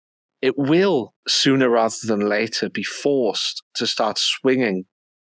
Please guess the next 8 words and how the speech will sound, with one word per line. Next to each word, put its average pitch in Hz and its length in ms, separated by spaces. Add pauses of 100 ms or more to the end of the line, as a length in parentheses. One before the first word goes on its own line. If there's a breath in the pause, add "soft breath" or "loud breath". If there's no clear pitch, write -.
(520)
its - 640
manpower, 120 920
its - 240
materiel, 110 1000
and 107 140
its - 220 (160)
focus 135 720 (480)
toward 123 640